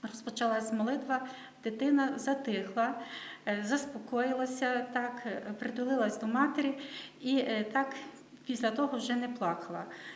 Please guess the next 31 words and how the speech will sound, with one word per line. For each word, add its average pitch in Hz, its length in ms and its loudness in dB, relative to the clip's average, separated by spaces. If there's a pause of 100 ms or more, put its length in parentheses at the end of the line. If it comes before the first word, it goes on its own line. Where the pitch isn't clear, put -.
(140)
І 220 60 -4
от, 226 280 0
е, 208 320 -2 (260)
м, 214 300 -4 (500)
це 233 420 2 (180)
просто, 262 380 0 (500)
ем, 214 280 0 (840)
ну, 262 180 4
диво, 240 460 6 (180)
диво, 247 360 4
тому 247 280 0
що 254 140 0
ніхто 269 320 8
не 285 100 12
міг 262 160 8
вгамувати, 247 680 6
ніхто 226 280 2
не 269 100 8
міг 262 140 6
заспокоїти 262 760 -2
дитину. 214 400 0 (420)
А 214 60 -10
дитина 220 380 0
зараз 208 420 2
почувається 214 600 2
добре. 254 420 2 (320)
Дякуємо 254 520 4
Богу, 240 480 0 (360)
дякуємо 233 520 0
отцю, 214 460 -2 (300)
е, 208 180 -2